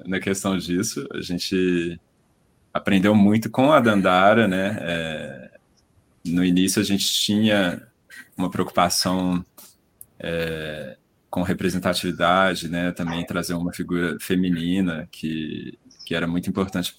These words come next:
que a gente queria trazer. É, mas era aquela coisa mais,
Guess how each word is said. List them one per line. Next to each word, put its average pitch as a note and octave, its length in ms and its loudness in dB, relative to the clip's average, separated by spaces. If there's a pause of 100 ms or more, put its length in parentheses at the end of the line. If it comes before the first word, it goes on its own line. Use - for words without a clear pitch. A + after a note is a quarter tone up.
(340)
que - 80 -6
a E2+ 40 -2
gente F2 240 -4
queria G2 360 2
trazer. F2+ 520 0 (640)
É, E2+ 680 0 (320)
mas G2 240 4
era A2 180 8
aquela A#2 340 6
coisa A#2 320 6
mais, A2+ 640 4